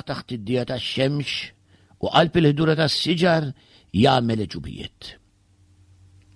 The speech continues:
"Ines tiegħi, tfarraġ mela u qawwa qalbek. Is-sok tal-kurunell. Għaliex bis-saħħa tiegħek u dik l-anġlu ta' ħabiba tiegħek Emilia, aħna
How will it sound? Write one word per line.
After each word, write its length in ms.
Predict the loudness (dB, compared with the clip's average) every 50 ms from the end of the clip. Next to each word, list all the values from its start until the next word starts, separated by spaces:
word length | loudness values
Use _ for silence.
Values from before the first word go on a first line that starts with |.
| _ _ _ -20 -20 _ _ _ -20 -20 -20 _ _ -20 -20 _ _ _ _ _ _ 4 6
"Ines 320 | 6 6 6 4 2 0 0 -2
tiegħi, 340 | -2 -2 -2 -2 -4 -6 -8 -12 -16 -20 _ _ _ _ _ 0
tfarraġ 540 | 4 4 4 4 4 0 -4 -6 -8 -10 -14
mela 260 | -16 -16 -16 -16 -16 -18 -18 -20 _ _ _
u 80 | -8 -2
qawwa 400 | 2 4 4 4 4 2 2 2
qalbek. 560 | 0 -2 -4 -8 -14 -18 -20 -20 _ -20 -20 _ _ _ _ _ _ _ -20 -20 -20 -6 0 2
Is-sok 420 | 2 4 2 0 -2 -4 -4 -6
tal-kurunell. 720 | -10 -10 -10 -10 -12 -14 -16 -16 -16 -16 -18 -18 -18 -20 -20 -20 _ _ _ _ -20 -20 -20 -20 -20 -20 -20 -18 -6 -2
Għaliex 240 | 2 4 4 4 4
bis-saħħa 480 | 4 2 2 2 2 0 0 2 2 2 2
tiegħek 320 | 4 4 4 4 4 2 0 -2
u 40 |
dik 320 | -2 -2 -2 -2 -2 0 2
l-anġlu 480 | 4 4 4 2 0 -2 -2 -2 -2
ta' 160 | 0 0 -2 0
ħabiba 320 | 0 0 0 0 0 0
tiegħek 320 | 0 0 2 2 2 0 0 0
Emilia, 400 | 2 2 2 2 2 2 0 0 -2 -6 _ _ _ _ _ _ -20 -20 -20 -20 -20 _ _ _
aħna 320 | 4 4 6 6 6 4